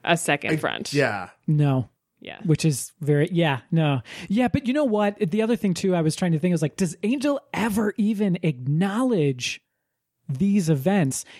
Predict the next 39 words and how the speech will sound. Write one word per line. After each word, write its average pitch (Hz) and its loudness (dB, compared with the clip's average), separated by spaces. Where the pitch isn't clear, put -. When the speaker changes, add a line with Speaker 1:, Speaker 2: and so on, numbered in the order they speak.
Speaker 3:
And 185 2
it 175 2
does. 160 -2
Speaker 1:
Okay. 202 2
Speaker 3:
It 190 -2
does. 160 0
There's 151 0
a 160 2
whole 185 0
episode 180 0
of 151 0
Angel 156 0
devoted 160 0
Speaker 1:
Season 170 0
Speaker 3:
to 151 2
Speaker 1:
five, 170 -8
right? 190 -8
Speaker 3:
with 160 4
Speaker 1:
Yeah. 180 -2
Speaker 3:
the, 151 0
an, 160 0
an 180 2
Speaker 1:
The 175 0
back 165 2
of 165 0
Speaker 3:
activated 160 2
Speaker 1:
Buffy's - -4
Speaker 2:
Yeah. 131 0
Speaker 1:
head. - -18
Speaker 3:
Right. 151 2
Speaker 2:
Yeah, 104 -8
yeah. 269 0
Speaker 1:
<laughs> - -2
With 294 0
the 214 -4
back 190 -8
of 185 -16
Buffy's 185 -16
head. 196 -20